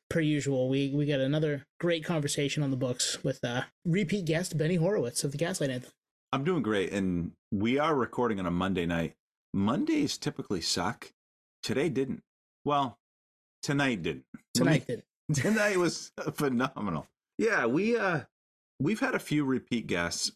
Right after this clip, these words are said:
Speaker 2: but we save them for, like, the cream of the crop. And I was gonna say, like, we don't, we don't save any duds for repeat guests, but we haven't had any duds anyway. Like, we, honestly, we would probably have everyone back that we've had on.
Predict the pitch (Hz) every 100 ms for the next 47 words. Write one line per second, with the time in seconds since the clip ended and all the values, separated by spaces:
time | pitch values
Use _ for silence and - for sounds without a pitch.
0 | - 117 131 - - 147 175 202 202 147
1 | - 123 104 92 - 85 - 120 110 92
2 | 85 - 73 - - _ _ _ _ -
3 | 139 139 143 175 170 160 123 101 143 151
4 | 98 120 147 120 127 107 92 76 90 85
5 | 73 - - - _ _ - 92 85 110
6 | 95 101 117 - 98 262 277 185 202 202
7 | - 95 95 - 98 90 62 50 - _
8 | 101 98 123 170 - 98 143 160 165 127
9 | 117 185 - 127 113 104 104 95 92 98
10 | 104 92 87 80 76 65 - - _ _
11 | - 78 82 82 82 78 67 67